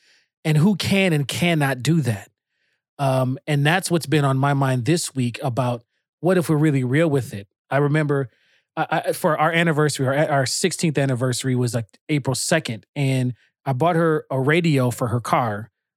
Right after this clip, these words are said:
um, so that she could connect her Blu-, Bluetooth. And, and I'm like, "I'm not about to pay anybody,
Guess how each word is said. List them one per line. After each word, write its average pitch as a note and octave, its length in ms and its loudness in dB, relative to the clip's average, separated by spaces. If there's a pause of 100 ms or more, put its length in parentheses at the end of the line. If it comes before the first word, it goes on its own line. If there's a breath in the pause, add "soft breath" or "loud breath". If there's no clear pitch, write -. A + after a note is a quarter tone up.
um, A#2+ 180 -2
so C3 140 0
that B2+ 100 0
she - 140 -2
could A#2+ 120 -6
connect B2+ 280 -2
her C3 80 0
Blu-, A#2+ 240 0 (180)
Bluetooth. C3+ 600 2
And, A2+ 180 -2
and A#2 260 -4
I'm A#2+ 140 -2
like, A2+ 180 -4
"I'm D#3+ 80 2
not F3+ 160 2
about C3 200 0
to - 80 -2
pay C#3 260 0
anybody, B2 560 0